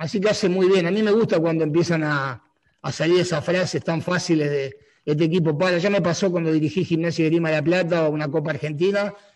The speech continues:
me tocó enfrentar a los dos finalistas de América, que eran Boca y River, en octavos y en semifinal, y nos tocó ganar. Y en la previa ya nos daban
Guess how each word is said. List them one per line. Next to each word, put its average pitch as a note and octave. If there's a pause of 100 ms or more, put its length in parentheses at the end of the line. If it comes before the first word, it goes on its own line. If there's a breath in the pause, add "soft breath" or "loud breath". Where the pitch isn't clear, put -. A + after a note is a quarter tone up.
(180 loud breath)
me D3
tocó D#3
enfrentar E3+
a -
los E3
dos F#3
finalistas E3+
de D3+
América, E3
que D#3
eran D#3
Boca D#3+
y D#3
River, F3
en D3+
octavos F3
y -
en D3
semifinal, D3+
y F#3
nos D3
tocó D3
ganar. D3 (320 soft breath)
Y E3+
en F3+
la F3
previa G3+
ya D#3+
nos D3
daban E3